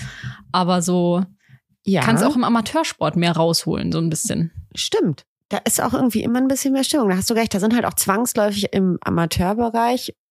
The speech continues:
Speaker 2: bei so einem Hallenturnier sind zwangsläufig mehr Zuschauer, weil die anderen Mannschaften ja <laughs> gezwungenermaßen zugucken müssen, wenn sie eben nicht selbst mit Spielen dran sind. Und, ähm, ich habe auch früher total gerne Basketball ge-, oder das heißt früher, mache ich immer noch gerne Basketball.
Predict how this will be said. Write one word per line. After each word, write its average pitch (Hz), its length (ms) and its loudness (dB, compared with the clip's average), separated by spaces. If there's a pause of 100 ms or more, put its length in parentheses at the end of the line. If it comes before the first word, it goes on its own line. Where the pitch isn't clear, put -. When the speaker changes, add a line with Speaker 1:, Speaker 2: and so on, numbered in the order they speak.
Speaker 2:
bei 185 120 0
so 175 80 2
einem 165 160 2
Hallenturnier 208 420 2
sind 196 160 2
zwangsläufig 180 680 -2
mehr 160 160 0
Zuschauer, 185 520 0
weil 160 120 2
die 165 160 0
anderen 180 240 2
Mannschaften 180 520 0
ja 170 120 0
<laughs> - 0 -
gezwungenermaßen 196 1300 -2
zugucken 208 460 -2
müssen, 175 440 0 (580)
wenn 180 180 0
sie 180 120 2
eben 175 100 2
nicht 175 160 0
selbst - 280 -4
mit 175 120 0
Spielen 143 340 0
dran 151 240 0
sind. 165 240 0 (560)
Und, 185 380 0
ähm, 165 340 0
ich - 140 -4
habe 196 160 -2
auch 165 80 -4
früher 220 280 -2
total 165 360 -2
gerne 160 320 0
Basketball 233 720 -2
ge-, 247 80 -4
oder 139 180 -2
das 131 120 -4
heißt 131 140 -6
früher, 175 240 0
mache 127 120 2
ich - 100 -4
immer - 100 0
noch 143 180 0
gerne 139 280 0
Basketball. 202 760 0